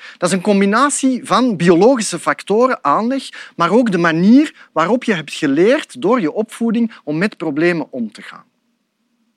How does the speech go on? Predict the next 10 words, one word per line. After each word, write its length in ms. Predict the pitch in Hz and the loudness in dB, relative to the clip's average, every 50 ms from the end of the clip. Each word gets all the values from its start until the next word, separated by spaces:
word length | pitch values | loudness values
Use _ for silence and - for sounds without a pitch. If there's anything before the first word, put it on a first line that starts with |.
| _ _ _ - - - - - | _ _ _ -20 -20 -20 -6 0
Nu, 260 | 180 190 196 185 - - | 2 2 2 2 0 -2
in 120 | 208 196 | 0 0
ons 180 | 190 180 - - | 0 -2 -4 -2
leven 380 | 190 190 226 277 285 254 247 | 2 2 4 4 2 0 -2
hebben 200 | - 185 156 165 | -4 -4 -4 -4
we 100 | 160 165 | -4 -6
twee 260 | - - 208 247 254 | -4 -2 0 0 0
vormen 320 | 175 147 202 208 196 185 151 | 0 -2 -4 -6 -6 -6 -6
van 160 | 156 151 147 | -6 -6 -6
stressoren. 680 | - - - 131 123 - - - 107 98 85 80 - | -8 -12 -12 -12 -10 -10 -10 -10 -12 -12 -12 -14 -20